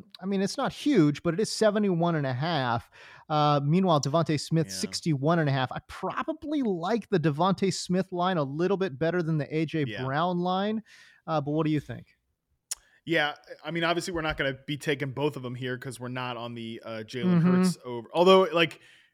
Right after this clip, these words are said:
Speaker 2: th-, these guys could both go over and Hurts could still go under 'cause they don't throw the ball to anybody else except
Speaker 1: Right.
Speaker 2: Dallas Goedert, who I actually think is interesting, too, at forty-eight and a half. Like, I might act, and,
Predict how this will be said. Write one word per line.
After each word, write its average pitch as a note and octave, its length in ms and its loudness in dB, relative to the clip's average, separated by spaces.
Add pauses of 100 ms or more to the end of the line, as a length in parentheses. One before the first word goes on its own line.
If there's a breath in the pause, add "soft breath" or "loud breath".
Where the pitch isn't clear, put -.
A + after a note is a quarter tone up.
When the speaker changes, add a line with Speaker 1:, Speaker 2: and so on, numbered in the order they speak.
(140)
Speaker 2:
th-, F#3 140 -2
these G#3+ 200 2
guys A3 220 4
could G3 140 -2
both E3+ 220 2
go D3+ 160 0
over D3 280 2
and C3+ 120 -4
Hurts C3 280 -6
could B2+ 220 -12
still D3 160 -4
go C3+ 180 -4
under C3 220 -6
'cause C3+ 160 -8
they C#3+ 80 -4
don't D3+ 160 -4
throw C#3+ 140 -2
the C3 100 -4
ball B2 180 -2
to A#2 120 -4
anybody A#2+ 360 -6
else A2+ 220 -6
except C3 300 -6
Speaker 1:
Right. C#3 120 -4
Speaker 2:
Dallas B2+ 240 -2
Goedert, C3 320 -4
who D#3 120 0
I F3+ 80 2
actually G#3 200 -4
think E3+ 220 -4
is C#3+ 160 -6
interesting, C#3 420 -10
too, F3 200 -2
at C3 80 -4
forty-eight A#2+ 480 -6
and G2 80 -14
a - 20 -8
half. G#2+ 260 -10
Like, A2+ 120 -8
I D3 100 0
might E3 180 2
act, C#3 220 -2
and, C3 240 -6